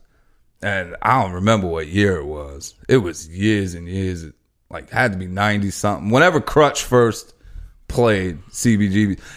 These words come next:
And that was a fucking rough fucking little area still at that time before everything.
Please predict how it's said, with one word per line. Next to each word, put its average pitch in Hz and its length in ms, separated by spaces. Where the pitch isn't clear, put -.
And 139 160
that 285 220
was 147 120
a 107 120
fucking 135 540
rough 135 380
fucking 127 440
little 123 240
area 123 440
still 208 380
at 104 120
that 104 240
time 104 360
before 98 460
everything. 92 380